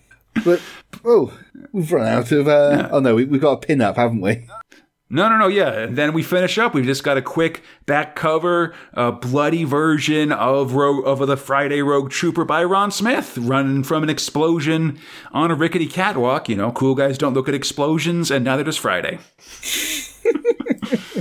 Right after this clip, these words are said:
Speaker 1: Yeah, it's fine. Nice Ron Smith, but yeah.
Speaker 2: Yeah, no, yeah. Again, I, I, I'm, I'm a, I'm a big Ron Smith fan, um, and I, but I feel like, I don't know, Friday is just sort of a rough character generally. Like, no one's,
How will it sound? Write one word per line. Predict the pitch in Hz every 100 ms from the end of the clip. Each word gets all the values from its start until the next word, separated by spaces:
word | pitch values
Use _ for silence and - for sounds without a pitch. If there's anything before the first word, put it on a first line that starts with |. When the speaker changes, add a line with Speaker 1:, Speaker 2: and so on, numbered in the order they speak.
| - _ - 269 311 320 - 214 -
Speaker 1:
Yeah, | 320 113 - -
it's | 139 - -
fine. | - 160 175 139
Nice | 127 117
Ron | 123 117
Smith, | 117 127 120 - - _ _ -
but | 127 117
yeah. | 120 95 90 - _ - _
Speaker 2:
Yeah, | - 98
no, | 87 98
yeah. | 131 - 165 -
Again, | 135 139
I, | 143
I, | 151 - 143 143 -
I'm, | 139 156
I'm | 143 143
a, | 135 143
I'm | 151
a |
big | 131 147
Ron | 135 120 113
Smith | - 117
fan, | - 117 104 92 98 -
um, | 107 98 90 87 - - -
and | - 101 90
I, | 101 113 -
but | 117 104
I |
feel | 107 110
like, | 95 87 - -
I | 90
don't | 92
know, | 85 - - -
Friday | - 131 120 101
is | 92
just | 170
sort | - 95
of |
a | 95
rough | 95 -
character | 123 87 85 -
generally. | 143 131 92 92 90 87 92 -
Like, | 98 92 85 - - _ - - _
no | 127 143
one's, | 131 123 120